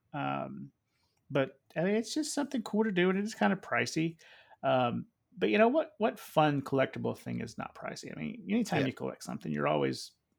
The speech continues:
Speaker 1: adding a pretty good cost to it. So, uh, at least this is not something like, you know, a stuffed animal that's gonna be sitting around for years with nobody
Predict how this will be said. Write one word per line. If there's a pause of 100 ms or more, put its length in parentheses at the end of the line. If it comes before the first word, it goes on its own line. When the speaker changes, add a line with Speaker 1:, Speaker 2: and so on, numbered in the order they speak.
(140)
Speaker 1:
adding
a (360)
pretty
good
cost
to
it.
So, (480)
uh, (280)
at
least
this
is
not
something
like,
you
know,
a
stuffed
animal
that's
gonna
be
sitting
around
for (100)
years
with
nobody